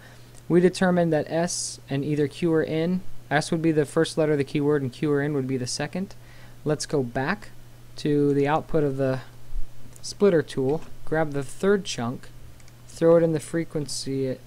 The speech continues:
analyzer tool here. The most frequent letter is M, so we go back to the Vigenère tableau from the Wikipedia site.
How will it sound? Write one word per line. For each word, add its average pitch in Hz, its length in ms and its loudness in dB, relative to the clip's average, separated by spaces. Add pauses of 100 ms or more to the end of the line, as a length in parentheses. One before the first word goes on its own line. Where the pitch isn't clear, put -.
(120)
analyzer 131 540 -6
tool 120 280 -8
here. 131 340 -6 (1600)
The 147 60 -2
most 139 180 0
frequent 156 360 -4
letter 139 220 -2
is 127 180 -4
M, 160 380 0 (460)
so 147 160 -2
we 139 40 4
go 131 120 0
back 147 320 -2
to 196 80 0
the 175 100 2
Vigenère 165 420 0
tableau 131 380 -2
from 135 220 -4
the 131 100 -2
Wikipedia 123 560 -4
site. 123 400 -6